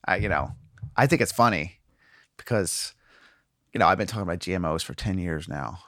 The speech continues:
and now they know that when I'm talking about something and I'm passionate about it, they know, okay, maybe I should listen, because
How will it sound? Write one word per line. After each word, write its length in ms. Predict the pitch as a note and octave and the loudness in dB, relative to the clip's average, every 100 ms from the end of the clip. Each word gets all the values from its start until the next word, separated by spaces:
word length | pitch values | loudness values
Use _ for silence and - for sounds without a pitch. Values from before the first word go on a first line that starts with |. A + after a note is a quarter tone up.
| _ _ _ | _ _ _
and 380 | F2+ F2 D#2 F#2 G2+ | -6 -4 -4 -8 -2
now 280 | G2 G#2+ F#2+ | 2 4 4
they 180 | A#2 | 2
know 460 | B2 G#2+ G2 G2 F#2+ _ _ _ _ _ _ _ | 2 2 2 0 -4 _ _ _ _ _ _ _
that 240 | G#2+ F2 - | -2 -2 -2
when 160 | G#2+ G#2 | -6 -2
I'm 340 | G#2+ G#2 A2+ - | -2 -4 -8 -4
talking 340 | - D#3 D3 | 2 2 4
about 160 | A2+ G2 | 2 2
something 480 | G#2+ F#2+ F2 E2 E2+ | 0 -4 -6 -6 -10
and 200 | - F2+ | -10 -8
I'm 140 | E2 E2+ | -10 -8
passionate 400 | - G#2+ - F2+ | -6 -6 -6 -6
about 160 | E2 | -6
it, 60 | - | -8
they 120 | F2 | -10
know, 180 | F#2 E2+ | -10 -10
okay, 180 | F#2 G2 | -10 -12
maybe 200 | F#2+ F#2 | -10 -10
I 80 | F2 | -12
should 180 | - G2 | -12 -6
listen, 300 | A2 - F2+ | -4 -4 -8
because 300 | F#2+ G2 | -8 -10